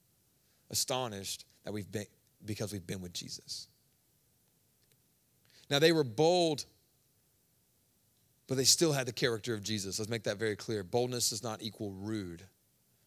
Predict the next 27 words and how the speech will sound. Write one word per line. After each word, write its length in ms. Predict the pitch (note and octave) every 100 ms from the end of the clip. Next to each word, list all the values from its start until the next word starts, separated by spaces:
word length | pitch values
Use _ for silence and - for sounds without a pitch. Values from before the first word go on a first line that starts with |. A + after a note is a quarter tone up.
| _ _ _ _ _ _ -
You 100 | B2
still 360 | - D#3+ D#3
live 180 | C#3+ C3
out 220 | C3 B2+
the 60 | B2
fruit 320 | - C#3+ C3+
of 60 | A2+
the 60 |
Spirit 520 | A#2+ - C3+ B2 A2 -
in 140 | B2 A#2
your 120 | G#2+
boldness. 640 | G2 G2+ F#2+ F#2+ - - - _ _ _ _ _ _ _ _ _ _ _ _ _ _ _ _ _ _
You 60 | A#2+
still 360 | G#2+ - D#3+ D#3
live 200 | D3+ B2+
out 220 | C3 A2
love, 420 | A#2+ C3 A#2+ G2+ - - _ _ _ -
joy, 300 | C#3 C3 A2+
peace, 320 | - C#3 -
patience, 640 | - C3 A#2+ A#2 G2 -
kindness, 500 | - B2 B2 G2+ -
finish 280 | - A#2 -
the 40 |
list, 400 | A2+ G#2+ F#2 - - _ _ _ _ _ _ _ _ -
in 140 | C#3 C#3
your 120 | B2
boldness, 520 | A#2 A#2 G2+ E2+